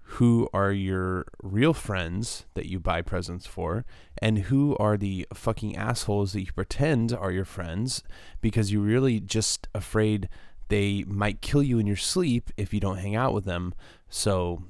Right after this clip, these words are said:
you pretend to be their friend, but you would never buy a present for them. How do you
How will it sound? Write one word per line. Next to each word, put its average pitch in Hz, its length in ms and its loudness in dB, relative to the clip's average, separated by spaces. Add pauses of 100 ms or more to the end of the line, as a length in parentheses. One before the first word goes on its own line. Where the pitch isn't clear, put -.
you - 120 -6
pretend 98 280 -2
to 92 60 -2
be 92 80 -2
their 90 100 -2
friend, 110 500 6
but 90 300 0
you 98 140 -2
would 92 140 -2
never 85 180 -4
buy 87 140 -4
a 82 60 -6
present - 360 -6
for - 80 -10
them. - 200 -12 (580)
How 104 300 2
do 101 60 2
you 95 520 0